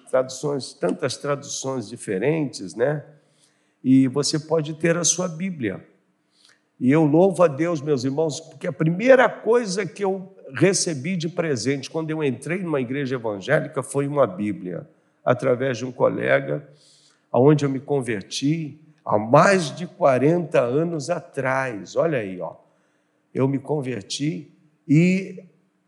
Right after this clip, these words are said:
eu recebi uma Bíblia de presente. Como eu gostei, né? Então é muito importante nós termos a nossa Bíblia, né? Se você não tem,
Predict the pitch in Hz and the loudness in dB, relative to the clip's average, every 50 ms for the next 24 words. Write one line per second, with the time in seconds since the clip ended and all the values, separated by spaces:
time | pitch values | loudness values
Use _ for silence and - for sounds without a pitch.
0 | _ _ _ _ _ - 131 143 147 147 139 165 165 156 - - 175 147 131 160 | _ _ _ _ _ 0 4 6 6 6 6 4 2 0 -2 -2 -2 -2 -2 -4
1 | 185 190 202 185 160 147 160 202 220 196 190 151 135 120 113 117 98 113 110 104 | -2 -2 -2 -2 -2 -4 -6 -6 -6 -6 -6 -4 -4 -4 -6 -6 -4 -2 0 0
2 | 95 - 101 95 92 95 - - - - - - _ _ _ _ - - - 247 | 0 -2 -4 -8 -8 -10 -10 -10 -12 -12 -12 -16 _ _ _ _ 0 2 4 4
3 | 233 220 190 175 143 131 110 - - - - - 101 98 95 95 117 - _ _ | 4 2 0 0 0 0 0 -2 -4 -4 -6 -8 -8 -8 -8 -10 -14 -16 _ _
4 | _ _ _ _ _ _ _ _ _ - 104 113 139 151 151 - - - - 85 | _ _ _ _ _ _ _ _ _ -4 0 0 2 2 0 -2 -4 -6 -6 -4
5 | 87 85 82 82 85 196 196 - - - - 190 190 160 - - - 156 175 190 | -4 -2 -4 -4 -6 -6 -8 -8 -10 -6 -2 0 0 0 0 -2 -6 -4 -4 -4
6 | 185 156 - 160 151 147 135 - - - 147 147 160 151 139 156 147 143 143 139 | -6 -8 -8 -4 -2 -2 -2 -2 -2 -2 0 0 0 0 -4 -6 -4 -2 -2 -2
7 | - - 156 160 135 123 135 147 160 147 131 127 113 107 101 92 - - - _ | -2 -2 -6 -6 -6 -6 -4 -4 -4 -4 -6 -6 -6 -4 -4 -4 -6 -8 -16 _
8 | _ _ _ _ _ _ _ _ _ _ - - 104 113 127 139 143 139 - - | _ _ _ _ _ _ _ _ _ _ -12 -6 -2 -2 -2 -2 -2 -6 -8 -10
9 | - 123 123 127 120 - - 135 139 135 131 113 95 - - 120 135 151 151 147 | -10 -8 -8 -8 -8 -8 -8 -8 -10 -10 -12 -12 -14 -12 -10 -10 -8 -8 -10 -12
10 | - | -14